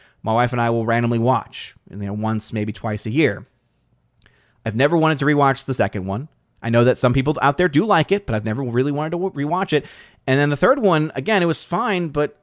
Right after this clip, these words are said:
same thing. I, I just have no desire to rewatch it either. So I, I have to look to those, and I have to obviously speak from my own experience with that. And also the fact that the only D C film, or the only D C properties that I have from, from James Gunn to go off of,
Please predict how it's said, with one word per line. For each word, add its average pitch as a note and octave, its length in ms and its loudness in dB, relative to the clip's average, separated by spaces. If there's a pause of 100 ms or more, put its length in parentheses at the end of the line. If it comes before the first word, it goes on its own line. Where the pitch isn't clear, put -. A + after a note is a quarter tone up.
(120)
same C3 300 -2
thing. G#3 240 0
I, G2 240 -4
I G#2+ 80 -4
just A2 260 -6
have G#2 220 -2
no G#2 240 0
desire A2+ 340 2
to A#2 80 -4
rewatch B2+ 300 -2
it C3+ 60 -10
either. D3 360 0 (480)
So C#3+ 240 0
I, - 180 -2
I C3 100 0
have F#3+ 180 0
to E3+ 80 -2
look G3 180 2
to - 80 -2
those, D3+ 640 2
and B2+ 100 -2
I B2 60 0
have D3 220 0
to C3 400 2 (180)
obviously C3 240 0
speak C#3+ 220 -2
from C#3 100 -2
my C3+ 80 4
own C#3+ 100 2
experience F#3+ 360 2
with C#3 100 -2
that. A#2 300 -4 (480)
And C#3 200 2
also E3+ 420 2
the C#3+ 120 -2
fact D3+ 320 0
that C#3+ 320 -4
the C#3 80 2
only D#3+ 240 0
D D3 240 -6
C D#3 240 -4
film, D#3+ 400 0
or C3+ 160 2
the D3 60 0
only E3+ 160 0
D C#3+ 120 -2
C D3+ 140 -4
properties D3+ 600 -4
that B2+ 100 0
I B2 80 0
have C#3 260 -4
from, A#2 400 -6
from B2 180 -6
James A#2 280 -4
Gunn B2+ 240 -2
to B2+ 80 -8
go C3 200 -2
off B2 220 0
of, B2+ 240 0